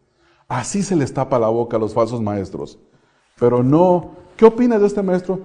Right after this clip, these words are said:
"No, yo, yo prefiero no opinar". "No, no, no quiero opinar". "Pastor, ¿qué piensa de este?". "Todos tienen algo bueno".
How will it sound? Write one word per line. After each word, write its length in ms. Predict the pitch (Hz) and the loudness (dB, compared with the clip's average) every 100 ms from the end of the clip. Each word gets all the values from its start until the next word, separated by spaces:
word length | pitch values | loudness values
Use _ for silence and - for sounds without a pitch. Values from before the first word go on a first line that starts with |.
| - | -8
"No, 320 | 190 208 190 | -2 0 0
yo, 180 | 165 - | -2 -6
yo 400 | 147 185 180 170 | -2 0 0 -2
prefiero 400 | - 135 156 156 | -4 -4 -4 -4
no 120 | 147 135 | -4 -6
opinar". 340 | 117 110 98 - _ _ _ _ _ _ _ _ _ _ _ _ _ _ _ _ _ _ _ | -8 -8 -10 -18 _ _ _ _ _ _ _ _ _ _ _ _ _ _ _ _ _ _ _
"No, 460 | 190 220 127 - - - | -4 -4 -4 -12 -18 -8
no, 180 | 190 | -6
no 100 | 196 | -6
quiero 200 | 190 190 | -8 -10
opinar". 320 | 170 120 92 - _ _ _ _ _ _ _ | -8 -10 -12 -16 _ _ _ _ _ _ _
"Pastor, 420 | 190 165 233 240 | 0 6 6 6
¿qué 120 | 240 | 4
piensa 360 | 214 220 220 202 | 0 2 0 2
de 120 | 196 | 0
este?". 240 | 196 196 143 - - _ _ | 0 -2 -4 -8 -20 _ _
"Todos 260 | - 285 247 | -4 -2 -2
tienen 240 | 240 214 | -2 -2
algo 260 | 196 170 143 | -4 -6 -8
bueno". 360 | 123 101 87 | -8 -8 -12